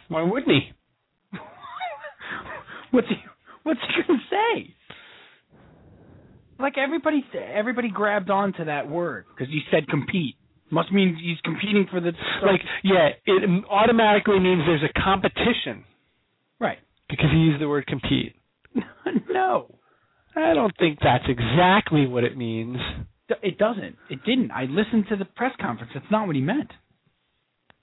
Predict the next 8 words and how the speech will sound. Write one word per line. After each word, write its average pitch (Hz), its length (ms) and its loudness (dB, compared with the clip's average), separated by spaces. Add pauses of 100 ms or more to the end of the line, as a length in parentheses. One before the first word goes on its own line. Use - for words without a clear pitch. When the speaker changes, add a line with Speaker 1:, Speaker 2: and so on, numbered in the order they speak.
(260)
Speaker 2:
He 208 140 2
didn't 240 220 4
say, 208 80 2
"I'm 165 180 2
gonna 160 180 2
compete 165 540 0
with 139 140 0
Mark." 165 440 0